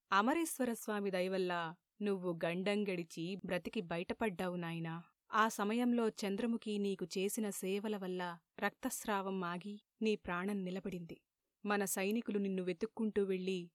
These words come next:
స్పృహలో లేని స్థితిలో ఉన్న నిన్ను రాజభవనానికి తీసుకువచ్చారు. రాజవైద్యులు నీ ప్రాణానికి ముప్పు తప్పదని భయపడినప్పటికీ నువ్విలా కోలుకున్నావంటే ఈ మూడు రోజులు నిద్రాహారాలు మాని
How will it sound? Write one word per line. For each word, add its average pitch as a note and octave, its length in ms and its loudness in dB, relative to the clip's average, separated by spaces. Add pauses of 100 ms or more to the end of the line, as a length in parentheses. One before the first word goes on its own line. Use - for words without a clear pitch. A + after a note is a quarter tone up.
(140)
స్పృహలో B3 640 6
లేని A3 300 6
స్థితిలో A3 460 0
ఉన్న G#3 260 0
నిన్ను F#3+ 460 -2 (340)
రాజభవనానికి F#3+ 840 2
తీసుకువచ్చారు. F3+ 720 -6 (600)
రాజవైద్యులు G#3 840 4
నీ A3 220 4
ప్రాణానికి G#3 600 0
ముప్పు G3 320 -4
తప్పదని A#3+ 520 0
భయపడినప్పటికీ F#3+ 1040 -2 (440)
నువ్విలా G3 400 2
కోలుకున్నావంటే F#3+ 1300 0 (100)
ఈ A3 160 2
మూడు G#3+ 360 2
రోజులు A3 460 8
నిద్రాహారాలు G3 880 0
మాని F#3 440 -2